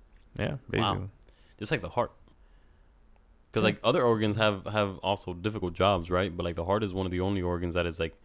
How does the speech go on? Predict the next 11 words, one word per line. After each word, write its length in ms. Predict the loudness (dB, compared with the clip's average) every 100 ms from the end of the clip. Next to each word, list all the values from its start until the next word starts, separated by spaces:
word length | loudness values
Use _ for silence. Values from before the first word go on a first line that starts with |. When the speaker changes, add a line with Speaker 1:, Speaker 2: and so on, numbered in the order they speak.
| -20 _ -20 _ _ -2
Speaker 2:
physically 380 | 0 0 -2 -2
doing 260 | 0 0
so 260 | -2 -2 0
much 300 | 0 -4 -2
movement. 380 | -4 -4 -8 -6
You 80 |
got 100 | 0
your 160 | 0 2
lungs 260 | 2 2 0
as 100 | -2
well, 320 | 0 0 -4